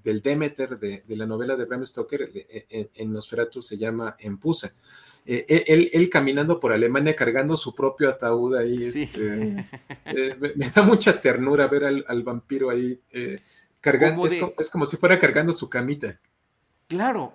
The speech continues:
Speaker 2: como de circo, em, pobre, ¿no? Que,
Speaker 1: Sí.
Speaker 2: que te, el que te vende los boletos es el, es el trapecista, y el
Speaker 1: Ujú.
Speaker 2: que te acomoda el lugar, pues, también es el payaso, como que todos,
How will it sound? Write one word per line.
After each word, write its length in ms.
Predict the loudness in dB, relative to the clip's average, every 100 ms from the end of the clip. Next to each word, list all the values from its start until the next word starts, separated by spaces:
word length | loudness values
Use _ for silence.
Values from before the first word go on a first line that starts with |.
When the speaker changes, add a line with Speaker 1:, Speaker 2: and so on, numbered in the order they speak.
| _
Speaker 2:
como 360 | -6 -4 -4 -2
de 260 | 0 0
circo, 1080 | -2 -8 -6 -6 -8 -6 -4 -2 -4 -6 _
em, 760 | -6 -4 -4 -6 -10 -12 -14 -18 -20 -20 -2
pobre, 400 | 0 0 -2 -6 _ _ -12
¿no? 320 | -6 -6 -4
Que, 80 | 2
Speaker 1:
Sí. 220 | 6 6
Speaker 2:
que 100 | 4
te, 280 | -4 -8 -6 -6
el 180 | -6 -6
que 140 | -6
te 160 | -2 0
vende 260 | 0 0 -2
los 180 | -4
boletos 680 | -4 -4 -2 -2 -2 -6 -4
es 220 | -6 -6
el, 260 | -6 -6 -6
es 200 | -8 -8
el 120 | -10
trapecista, 1300 | -8 -8 -6 -8 -8 -8 -8 -12 _ _ -4 -2 -4 -2
y 40 |
el 180 | 2 4
Speaker 1:
Ujú. 100 | 4
Speaker 2:
que 80 | 2
te 100 | -4
acomoda 320 | -6 -4 -2
el 80 | -2
lugar, 280 | -2 -4 -6
pues, 140 | -8
también 260 | -6 -8 -8
es 100 | -8
el 140 | -8 -6
payaso, 640 | -6 0 0 0 -4 -10
como 220 | -10 -10
que 100 | -12
todos, 340 | -8 -6 -8